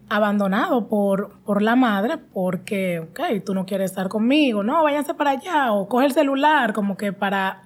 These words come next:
salir de ellos. Pero en realidad, cuando uno está siendo dirigido por una persona que conoce, eh, los, lo emocional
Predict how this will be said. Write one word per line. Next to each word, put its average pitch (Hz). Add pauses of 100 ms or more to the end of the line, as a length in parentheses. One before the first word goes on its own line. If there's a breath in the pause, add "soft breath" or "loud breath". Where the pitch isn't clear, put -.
(140)
salir 208
de 254
ellos. 196 (800 loud breath)
Pero 233
en 233
realidad, 233 (320)
cuando 220
uno 269
está 240
siendo 247
dirigido 233 (340 loud breath)
por 202
una 214
persona 233
que 220
conoce, 214
eh, 190
los, 185
lo 185
emocional 190